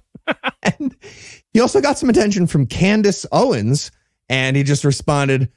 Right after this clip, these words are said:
Speaker 2: "All right, you know you did something right when Candace Owens complains about it."
Speaker 1: <laughs>
Speaker 2: But the best freak out came from Hate Pastor and our show's all-star and man whose diabetes runs on Duncan,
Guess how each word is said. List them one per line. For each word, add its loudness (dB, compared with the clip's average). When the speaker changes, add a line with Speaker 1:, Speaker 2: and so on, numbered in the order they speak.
Speaker 2:
"All 2
right, -2
you 2
know 4
you 4
did 2
something 2
right 0
when 0
Candace -2
Owens 0
complains 0
about 2
it." 0
Speaker 1:
<laughs> -2
Speaker 2:
But 0
the 2
best 0
freak 0
out -2
came 0
from 0
Hate -2
Pastor 0
and -2
our 0
show's 0
all-star 0
and 2
man 4
whose 4
diabetes 2
runs 4
on 4
Duncan, 2